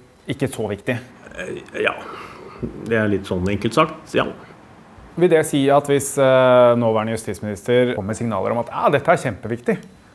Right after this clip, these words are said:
Speaker 1: da må dere snu om til det?
Speaker 2: Eh, hvis vi får så tydelige politiske signaler om at, at, eh,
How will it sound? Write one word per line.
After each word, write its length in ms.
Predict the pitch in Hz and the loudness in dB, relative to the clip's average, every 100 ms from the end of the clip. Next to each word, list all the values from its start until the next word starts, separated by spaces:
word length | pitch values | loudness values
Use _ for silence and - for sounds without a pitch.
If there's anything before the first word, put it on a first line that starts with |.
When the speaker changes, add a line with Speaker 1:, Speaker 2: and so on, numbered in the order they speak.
| - | -4
Speaker 1:
da 100 | 127 | 0
må 100 | 127 | 2
dere 160 | 123 120 | 2 0
snu 220 | 117 113 | -2 -4
om 160 | 101 101 | -4 -4
til 140 | 117 | -2
det? 100 | 113 294 - - - - - - - - | 0 -2 -8 -20 -20 -20 -14 -14 -14 -14
Speaker 2:
Eh, 180 | - 104 - | -10 -10 -6
hvis 260 | 92 95 - | -6 -6 -4
vi 140 | 95 101 | 0 0
får 300 | - 90 98 | 2 2 2
så 240 | - - 101 | -4 -2 0
tydelige 360 | - 90 82 87 | 2 2 2 0
politiske 480 | 98 90 95 - 101 | -2 0 -4 -4 -2
signaler 460 | 104 98 87 85 | 2 2 2 2
om 100 | 92 | 2
at, 180 | 104 98 - - - - - - - - - | 2 0 -6 -8 -14 -18 -18 -18 -18 -14 -8
at, 340 | 101 - - | -8 -8 0
eh, 800 | 98 95 90 92 90 90 90 | 4 6 6 4 2 2 0